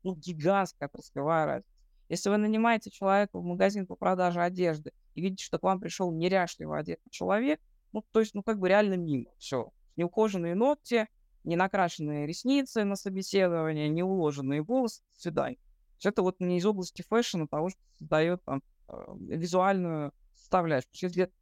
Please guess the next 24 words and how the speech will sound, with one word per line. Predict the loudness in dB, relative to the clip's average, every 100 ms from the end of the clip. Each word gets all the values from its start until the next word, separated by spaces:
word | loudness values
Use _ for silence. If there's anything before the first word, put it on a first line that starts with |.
| -2
fashion | 0 0 -2
is | 0
not | 0
ва-, | 2 4 4 0
э, | -2
ваша | -2 -2 -2
профессион, | -4 0 0 0 0
да, | 2 2 2 _
то | 0
вам | 4 4
не | 2
в | 0
торговую | 0 0 -4 -4 -6
одежду. | -6 -10 -12 _ _ _ _
И | -2
не | 0
в | 2
торговлю | 2 4 2 2
там | 2 2
ювелирными | 2 0 0 2 2 0
украшениями | -2 -4 -2 2 2 0
или | -6
чем-то | -2 -2 -2 -2
еще. | -4 -4 -8